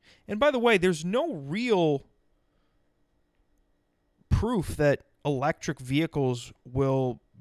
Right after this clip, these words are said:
be any better for the environment. I mean, wh-, a-, again, what if, what do people think that these electrical plants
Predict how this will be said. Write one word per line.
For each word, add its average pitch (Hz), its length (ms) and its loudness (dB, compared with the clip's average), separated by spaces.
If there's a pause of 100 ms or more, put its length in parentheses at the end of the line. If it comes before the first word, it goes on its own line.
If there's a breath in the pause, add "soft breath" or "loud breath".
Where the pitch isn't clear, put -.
(100)
be 139 380 -6
any 147 300 -2
better 131 360 -2
for 143 120 -8
the 127 160 -6
environment. 117 720 -6 (1120)
I 123 60 -12
mean, 147 220 -4
wh-, 143 180 -2
a-, 139 140 -6
again, 151 420 0 (260 soft breath)
what 175 220 0
if, - 220 -8
what 165 260 0
do 269 80 -4
people 214 320 -2
think 175 300 -2
that 160 180 0
these 147 380 -2
electrical 139 640 -4
plants 123 560 -8